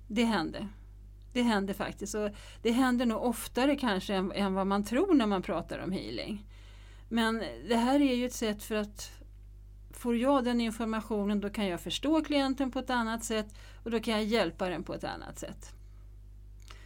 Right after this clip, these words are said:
Men under då förbehåll att jag inte får berätta det, för det händer ju faktiskt att man får det. Just det här sista förbehållet. Du får reda på det här, men du får inget säga om det till klienten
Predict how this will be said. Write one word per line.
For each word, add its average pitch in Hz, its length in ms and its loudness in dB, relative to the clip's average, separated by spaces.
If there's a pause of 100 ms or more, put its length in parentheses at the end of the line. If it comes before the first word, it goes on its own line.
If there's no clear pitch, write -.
(200)
Men 214 280 2
under 214 320 2
då 190 100 2
förbehåll 175 400 2
att - 80 -4
jag 175 80 -2
inte 180 140 -2
får - 120 -8
berätta 240 400 2 (120)
det, - 60 -8
för - 120 -6
det 214 120 0
händer 240 300 4
ju 165 60 -2
faktiskt - 340 -8
att 147 100 -6
man 160 100 -4
får - 260 -6
det. - 140 -14 (540)
Just 165 260 -6
det 196 60 -6
här 147 140 -4
sista 165 320 -4
förbehållet. - 640 -4
Du 196 60 -4
får 226 160 -2
reda 240 240 4
på 240 120 0
det 220 80 4
här, 160 220 2
men 175 140 -2
du - 60 -6
får - 140 -8
inget - 200 -10
säga - 320 -2
om - 120 -8
det - 80 -10
till - 140 -10
klienten 220 460 0